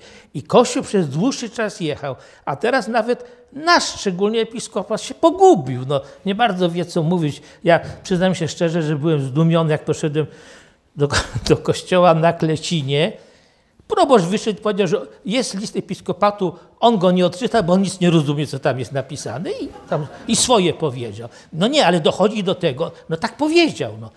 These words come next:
że on nie rozumie, mówi, że nie będzie tego czytał. I do widzenia. Więc pierwsze,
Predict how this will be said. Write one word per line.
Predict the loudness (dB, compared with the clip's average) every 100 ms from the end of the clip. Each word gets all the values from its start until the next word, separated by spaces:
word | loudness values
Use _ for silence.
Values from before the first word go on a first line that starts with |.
| -12
że | -6 2
on | 4 4
nie | 2
rozumie, | 2 2 0 0
mówi, | 0 0 0
że | 2
nie | 2
będzie | 0 -2 -4
tego | -8 -10
czytał. | -14 -16 -16 -18 -20 _ -12
I | -6
do | -4
widzenia. | -4 -4 -6 -6 -12 -18 -20 _ _ _ _ _ _ _ _ _ _ _ _ _ _ _ _ _ _ _ _ _ _ _ _ _ -20 _ _ _ _ _ _ _ _ _ _ _ -20 -20 -6
Więc | -2 -2 -4
pierwsze, | -2 0 2 0 -2 -2